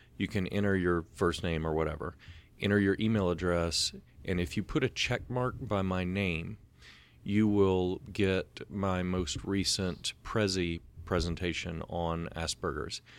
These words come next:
And there's lots of book resources and links and videos and all kinds of crazy stuff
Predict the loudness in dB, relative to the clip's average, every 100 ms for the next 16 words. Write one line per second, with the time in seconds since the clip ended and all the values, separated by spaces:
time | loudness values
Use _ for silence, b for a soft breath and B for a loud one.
0 | B B -2 -2 -2 0 0 -2 -6 -8
1 | -4 -4 0 -2 -2 -2 -2 -2 0 0
2 | -2 -6 -8 -8 -4 0 0 -2 -8 -8
3 | -2 0 0 0 -2 -4 -4 -4 -6 -6
4 | -8 -4 -4 -2 -4 -4 -4 -6 -10